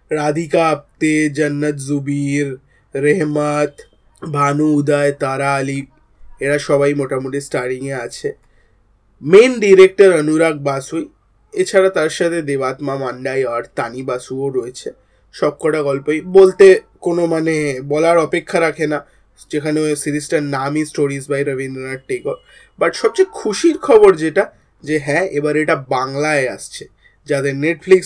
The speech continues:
নেই তাদের চাপ নিতে হবে না, যারা এর হিন্দিতে প্রবলেম তারা হিন্দির জন্য চাপ নিতে হবে না, এবার কমপ্লিটলি বাংলায় আসছে। মোটামুটি কুড়িটা গল্প আছে, কুড়িটা গল্পের নাম আমি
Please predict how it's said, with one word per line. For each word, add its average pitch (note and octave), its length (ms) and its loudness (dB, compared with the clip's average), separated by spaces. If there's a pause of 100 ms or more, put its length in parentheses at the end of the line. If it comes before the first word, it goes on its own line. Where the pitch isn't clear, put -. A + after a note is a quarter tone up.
নেই E3+ 180 -2
তাদের C3+ 300 -4
চাপ C#3 300 -6
নিতে D3 260 -4
হবে D3 280 -2
না, C#3+ 140 -4 (280)
যারা C#3+ 360 0
এর C#3+ 120 0
হিন্দিতে D3+ 460 -4
প্রবলেম C#3+ 460 0
তারা B2+ 240 -4
হিন্দির C#3 380 -8
জন্য C#3 260 -8
চাপ C3+ 240 -6
নিতে C3 180 -6
হবে C3 140 -6
না, C3 100 -8
এবার B2+ 220 -4 (100)
কমপ্লিটলি D3 580 -6
বাংলায় B2 480 -6
আসছে। B2 380 -10 (480)
মোটামুটি E3+ 420 0
কুড়িটা E3 500 -2
গল্প B2+ 340 -8 (200)
আছে, C#3 220 -8 (360)
কুড়িটা D#3 300 2
গল্পের D3+ 360 0
নাম C#3+ 260 -6
আমি D3 160 -8